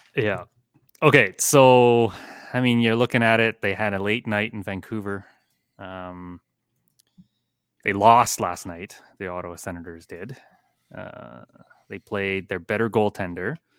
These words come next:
Um, they had to travel after the game last night. There was daylight savings that just happened overnight, so they lost an hour. Um, all of that culminates in, I think, a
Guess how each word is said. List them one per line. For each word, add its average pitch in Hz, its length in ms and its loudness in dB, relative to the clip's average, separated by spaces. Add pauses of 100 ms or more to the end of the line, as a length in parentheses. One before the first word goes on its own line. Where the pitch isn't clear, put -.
(1080)
Um, 90 1000 -10 (100)
they 90 1000 -6 (520)
had 104 200 -6
to - 80 -18
travel 104 680 0
after 101 220 -8
the 92 80 -10
game 98 260 -4
last 95 260 -4
night. 110 280 -4
There 101 100 -10
was 92 180 -12 (340)
daylight 104 440 0
savings 101 680 -4
that 95 140 -8
just 92 240 -8
happened 98 360 -6
overnight, 92 640 -8
so 90 380 -12 (180)
they 95 120 -2
lost 98 420 0
an 95 80 -2
hour. 87 340 -8 (800)
Um, 90 760 -6
all 117 320 2
of 110 120 0
that 104 280 2
culminates 104 840 -2
in, 92 580 -8
I 92 60 -12
think, - 240 -10
a 87 100 -10